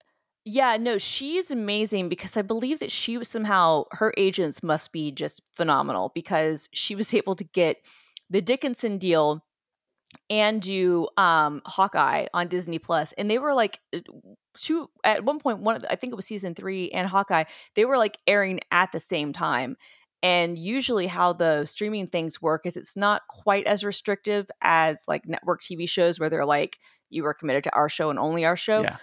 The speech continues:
Speaker 1: But usually they're like, "You can't be on two competing services with brand new shows
Speaker 2: Right.
Speaker 1: at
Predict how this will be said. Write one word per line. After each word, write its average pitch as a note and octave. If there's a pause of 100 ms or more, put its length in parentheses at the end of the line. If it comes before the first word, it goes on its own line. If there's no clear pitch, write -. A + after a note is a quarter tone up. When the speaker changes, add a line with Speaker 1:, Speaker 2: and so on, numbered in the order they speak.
(160)
Speaker 1:
But A#3
usually B3+
they're G#3
like, F#3+
"You G#3
can't A#3
be F#3
on E3+
two F3
competing D#3+
services C#3+ (200)
with F3+
brand F3
new D#3
shows D#3
Speaker 2:
Right. -
Speaker 1:
at E3